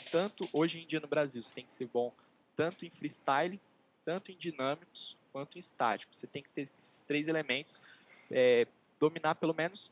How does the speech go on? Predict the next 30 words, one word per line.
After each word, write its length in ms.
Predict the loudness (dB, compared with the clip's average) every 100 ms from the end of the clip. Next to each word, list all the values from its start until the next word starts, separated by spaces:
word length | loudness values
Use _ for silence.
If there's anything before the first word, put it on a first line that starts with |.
| -12
uns 140 | -14 -8
três 340 | 2 2 4
elementos 380 | 2 0 -2 -4
de 80 | -6
cada 340 | 0 2 2
um. 180 | 2 -2 -10 -8
Ou 260 | -4 -4
seja, 460 | -4 -2 -2 -2 -10 _ _ -4
ter 100 | 0
pelo 200 | 2 2
menos 320 | 0 -2 -4
uma 140 | -2
straddle 420 | -2 0 0 0
planche, 720 | -2 0 0 -2 -4 -6 -8 -10 _ _ _
fazer 220 | -6 -6
pelo 180 | -2 -2
menos 240 | -2 -6
um 60 | -12
front 360 | -8 -8 -6 2
lever, 440 | 6 8 6 2
um 40 |
back 300 | -2 -2 0
lever. 540 | 2 6 6 6 0 -6 _ _ _
De 100 | -18
freestyle, 600 | -8 -8 -4 0 2 2
você 140 | 0
tem 140 | -10 -14
que 60 |
ter, 160 | _ -8 -8 _
ter 140 | -10